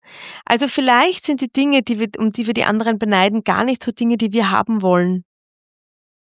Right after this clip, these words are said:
Und vielleicht ist das eigene Leben eh ganz gut so, wie es ist.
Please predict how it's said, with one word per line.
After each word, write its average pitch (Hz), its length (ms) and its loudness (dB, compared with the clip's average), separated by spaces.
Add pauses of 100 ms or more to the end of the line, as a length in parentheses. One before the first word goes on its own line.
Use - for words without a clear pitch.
(200)
Und 185 120 0
vielleicht 175 360 2
ist 185 80 -2
das 180 100 -2
eigene 175 300 0
Leben 160 320 -2
eh 165 200 -4 (200)
ganz - 180 -6
gut - 180 -10
so, - 140 -10
wie 185 60 -10
es - 100 -14
ist. - 320 -18